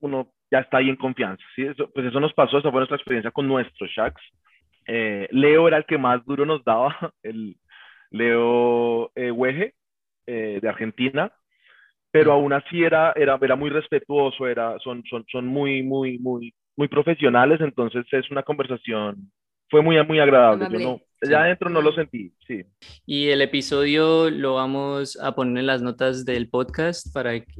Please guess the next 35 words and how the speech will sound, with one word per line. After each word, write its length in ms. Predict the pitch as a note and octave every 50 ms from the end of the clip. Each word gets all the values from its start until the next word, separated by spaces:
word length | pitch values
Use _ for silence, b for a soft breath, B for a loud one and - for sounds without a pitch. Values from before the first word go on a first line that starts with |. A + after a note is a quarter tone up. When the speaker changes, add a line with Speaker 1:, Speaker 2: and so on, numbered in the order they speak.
| D#3+ C3
Speaker 2:
eh, 120 | B2+ - -
quienes 480 | - - B2 A#2+ A#2 A#2 A2+ A2 - -
quieran 280 | - B2+ A#2+ C3 C3+
ver 180 | C3+ C3 C3 C3
cómo 240 | C3 - C3+ C3 B2+
fue 440 | B2+ - C3 B2+ B2+ B2+ B2+ - B2+
esa 140 | A#2+ - C3
experiencia, 720 | - - - B2 A2+ A2+ A#2 A#2+ A#2 A#2+ C3+ C#3 D3 D3+ _ -
por 100 | C3+ B2
lo 60 | A#2+
menos 160 | A#2 A#2+ B2+
la 120 | C#3 C3+
versión 300 | C3 B2+ A#2+ - A#2+ A#2 -
final 340 | - A#2+ A#2+ A#2+ A#2+ B2 B2
de, 260 | B2 A#2+ A#2+ - - -
de 140 | - B2+ A#2
lo 120 | A#2 A2+
que 100 | - -
pasó 460 | - - A#2+ A2+ - A#2 A#2 A#2+ A#2+ A#2+
y, 60 | A#2+ - -
y 60 | B2
cómo 220 | - - B2+ B2+ B2
se 80 | C3 B2
emitió 260 | A#2 A#2 A#2 - A2+
en 80 | A2+
televisión, 640 | - C3 B2+ A#2 A2 G#2+ - - A#2+ B2 C#3+ D3 - _
el 240 | - E3+ C3 A#2 A2+
episodio 340 | A2+ - - A2 - - A#2
de 60 | A#2+ A#2
Shark 220 | - B2 A#2 A#2
Tank 180 | - B2 B2 A#2+
donde 440 | A#2 A2+ A2+ A2 A2 G#2+ - - F#2
se 140 | - - A#2+
hace 220 | A#2 A2 - B2
el 280 | B2 A#2+ A#2 - A2 -